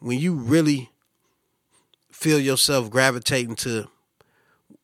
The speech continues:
or the things that you want gravitating to you, you have to really open your eyes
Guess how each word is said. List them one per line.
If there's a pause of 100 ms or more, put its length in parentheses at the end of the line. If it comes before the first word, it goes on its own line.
or
the
things
that
you
want
gravitating
to
you, (1040)
you
have
to
really
open
your
eyes